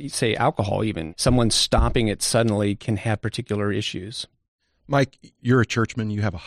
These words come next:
Speaker 2: high view of Scripture. You believe in the role of the church. You have a high view of the role of the church in the lives of people and, and as it touches on some of these issues. And this is probably gonna be a really broad question, but I'll, I'll throw it to you anyway. So I was talking to you earlier,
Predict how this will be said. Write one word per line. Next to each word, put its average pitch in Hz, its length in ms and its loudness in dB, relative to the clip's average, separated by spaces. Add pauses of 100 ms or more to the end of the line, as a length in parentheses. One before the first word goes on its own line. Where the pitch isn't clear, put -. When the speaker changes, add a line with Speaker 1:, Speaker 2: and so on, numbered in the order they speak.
Speaker 2:
high 107 160 4
view 101 400 0
of 90 220 -6
Scripture. 104 560 -2 (500)
You 95 160 -6
believe 101 400 0
in 101 80 -2
the 92 80 -8
role 98 300 2
of 85 80 -4
the - 80 -12
church. 98 320 0
You 95 40 -2
have 87 60 -2
a 85 60 -4
high 95 260 2
view 90 180 -2
of 85 100 -8
the 95 60 -8
role 92 220 -4
of 92 100 -10
the - 60 -14
church - 560 -4
in 95 200 -4
the 87 40 -6
lives 90 320 0
of - 80 -14
people 92 340 -6
and, 87 240 -2
and 92 360 -2
as 98 120 -4
it - 120 -10
touches 110 320 0
on 92 120 -2
some 104 160 -2
of 90 60 -2
these 87 180 -4
issues. 87 540 -6
And 101 300 2 (360)
this 127 280 2
is 120 40 -2
probably 127 380 4
gonna 113 140 4
be 110 100 4
a 101 40 4
really 110 200 4
broad 104 460 4
question, 101 500 0
but 90 100 -2
I'll, 90 200 0
I'll 95 100 -6
throw - 180 -2
it 107 100 -8
to 104 100 -6
you 101 100 -8
anyway. 92 380 -8 (400)
So - 240 2 (280)
I - 60 2
was 123 100 2
talking 131 200 2
to 120 80 4
you - 40 0
earlier, 110 320 0